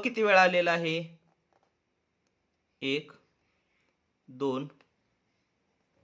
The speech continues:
दोन वेळा आलेला आहे. आणि या किती वेळा आलेला आहे? या दोन, तीन,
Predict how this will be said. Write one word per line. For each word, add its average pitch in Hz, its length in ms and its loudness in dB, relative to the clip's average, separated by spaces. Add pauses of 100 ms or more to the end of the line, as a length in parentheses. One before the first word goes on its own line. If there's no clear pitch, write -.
(1120)
दोन 131 300 -6
वेळा 101 180 -6
आलेला 90 280 -14
आहे. - 80 -20 (640)
आणि 156 260 -4
या 196 140 4
किती 226 300 -4
वेळा 202 200 2
आलेला 175 280 2
आहे? 160 440 -6 (800)
या 139 380 -4 (580)
दोन, 135 400 -8 (880)
तीन, 135 260 -4